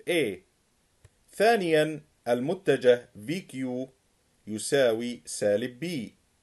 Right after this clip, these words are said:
ثالثًا، المتجه كيو آر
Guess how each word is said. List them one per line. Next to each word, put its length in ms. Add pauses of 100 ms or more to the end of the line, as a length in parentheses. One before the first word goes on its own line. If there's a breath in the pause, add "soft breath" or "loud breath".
(1040)
ثالثًا، 800 (440)
المتجه 800 (100)
كيو 320
آر 500